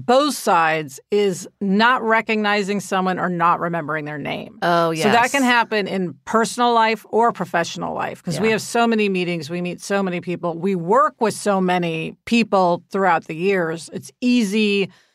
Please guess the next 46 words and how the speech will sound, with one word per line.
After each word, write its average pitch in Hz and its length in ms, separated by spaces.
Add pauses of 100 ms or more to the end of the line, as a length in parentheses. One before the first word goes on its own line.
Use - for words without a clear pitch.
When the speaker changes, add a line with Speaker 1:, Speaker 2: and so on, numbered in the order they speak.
(540)
Speaker 1:
And, 214 100
you 233 80
know, 240 120
Speaker 2:
Yes. 214 100
Speaker 1:
I'm 214 80
not 208 140
good 196 140
with 170 140
faces. - 720
Speaker 2:
Well, 254 80
and 262 160
people 254 320
out 202 180
of 190 120
context, 180 720
it - 100
can 180 180
get 165 200
very 156 160
difficult. - 560
Speaker 1:
Yeah. 214 300
So 240 320
I 240 320
have 233 220
both 202 320 (160)
delivered 247 600
and 220 320
had, 202 320
you 214 100
know, 214 60
I've 196 160
both 185 340
given 220 400
peop-, 226 300
other 214 220
people 240 240
outs 208 340
and 185 220
been 208 180
Speaker 2:
<laughs> 180 100
Speaker 1:
given 240 220
outs 170 320
on 170 140
this 175 180
Speaker 2:
Uh-huh. 160 80
Speaker 1:
front. 170 300